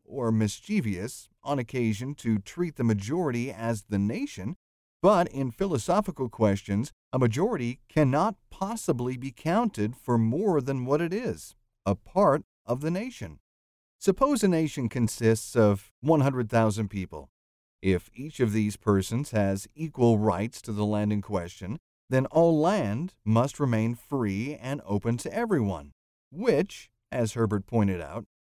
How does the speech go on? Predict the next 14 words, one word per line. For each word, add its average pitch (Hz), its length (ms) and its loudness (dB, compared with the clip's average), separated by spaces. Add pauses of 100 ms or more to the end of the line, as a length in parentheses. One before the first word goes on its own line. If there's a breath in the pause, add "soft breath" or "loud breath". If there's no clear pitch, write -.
(160)
will 139 140 4
be 135 120 0
rather 143 380 2
inconvenient 151 1000 -2
as 117 200 -2
regards 117 500 2
cultivation, 165 1040 -2 (120)
building, 170 640 -2 (200)
et 143 120 -20
cetera, 120 440 2 (640)
unless 113 360 4
everyone, 156 600 0 (120)
without 110 320 4
exception, 117 680 -2